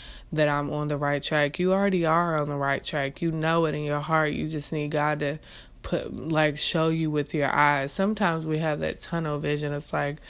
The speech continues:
you can see something, but you need, you need to put your glasses on to really see it. And I think with, with the signs, it's like God is just, uh, really, really, really opening up our eyes. You know,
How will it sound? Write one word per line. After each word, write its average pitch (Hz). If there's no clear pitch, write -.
you 165
can 151
see 165
something, 151
but 147
you 151
need, 156
you 156
need 160
to 147
put 151
your 147
glasses 147
on 143
to 143
really 151
see 160
it. -
And 151
I 151
think 151
with, 147
with 156
the 151
signs, 156
it's 151
like 143
God 147
is 147
just, 147
uh, 143
really, 165
really, 160
really 156
opening 151
up 151
our 147
eyes. 151
You 156
know, 151